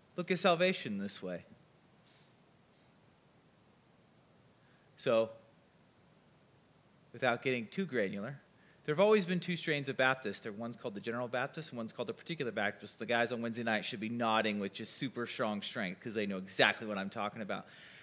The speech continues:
And the Particular Baptists have always believed that, you know, believed in eternal security, that you couldn't lose your salvation. The General Baptists have always believed you could lose your salvation. Now, time has gone on, and most people don't even know who's particular and who's general, and so this has kind of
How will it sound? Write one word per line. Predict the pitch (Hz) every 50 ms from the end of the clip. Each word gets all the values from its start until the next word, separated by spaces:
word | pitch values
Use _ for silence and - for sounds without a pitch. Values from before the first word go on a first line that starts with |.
| - -
And | 160 170 185
the | 185
Particular | - 190 180 - 277 269 285 262 220
Baptists | 180 170 180 170 175 175 185 175 160 -
have | 175 170
always | 180 180 180 180 175 156
believed | 139 139 160 160 165 170 170 165 143
that, | 156 147 139 127 92
you | 127 131
know, | 127 127 131 120
believed | 117 - 143 151 160 151 -
in | 139 123 117
eternal | 110 - - 120 104 101 98
security, | - - 98 - - 107 104 104 107
that | 104 107 69
you | 95
couldn't | - - - 123 92 98
lose | 110 101
your | 107 101
salvation. | - - 104 98 101 104 123 - - 170 - - - - - - - -
The | - 113
General | 101 123 120 120 117 110
Baptists | 101 117 110 113 - - 113 -
have | - 120
always | 110 113 117 107
believed | 107 - 117 113 107 117
you | 139 139
could | - - 226 220 - - -
lose | 110 101 95 - - - - - _ _
your | - 87 101
salvation. | - 117 101 92 101 98 98 - - - - - - - - -
Now, | 147 147 135 131 120 - - - - - -
time | 175 165 160 156
has | 147 143 -
gone | - 143 131 127
on, | 123 127 143 175 170
and | 131 113 120
most | 117 123 - -
people | - 147 123 127 117
don't | 123 120 117 120
even | 117 107 117 113
know | 113 113 113
who's | 113 123 107 - 127 - -
particular | - 131 - 131 123 - 127 113
and | 110 113
who's | 123 120 107
general, | - 131 120 110 110 107 101
and | 101 101 -
so | - 113 85
this | 90 113 - -
has | 110 -
kind | - 127 110 101 101
of | 98 -